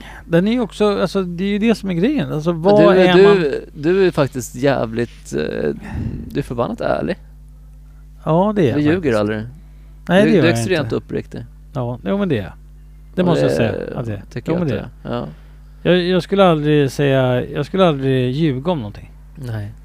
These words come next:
Speaker 1: Alltså, på det sättet att... Jag, jag är ganska transparent.
Speaker 2: Ja, det finns
Speaker 1: Det.
Speaker 2: abs-, det finns ju noll mellanregister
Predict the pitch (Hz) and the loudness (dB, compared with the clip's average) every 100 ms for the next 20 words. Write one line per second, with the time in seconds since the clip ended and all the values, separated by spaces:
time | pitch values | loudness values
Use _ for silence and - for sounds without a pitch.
0 | - 147 151 165 143 170 156 143 - - | 2 4 6 4 4 2 4 4 2 0
1 | 131 147 139 139 - - - - - - | -2 -4 -4 -6 -10 -18 -20 -20 -20 -20
2 | - - - 170 196 175 180 190 160 202 | -20 -14 -2 2 4 4 4 4 4 6
3 | 226 127 90 - - - - - - 135 | 6 4 -4 -18 -20 -20 -20 -20 -6 0
4 | 139 202 214 147 120 139 135 147 139 135 | 0 4 4 4 2 -2 -2 0 -2 -2
5 | 156 143 120 120 110 110 117 - - | -2 -2 0 0 0 0 -2 -4 -12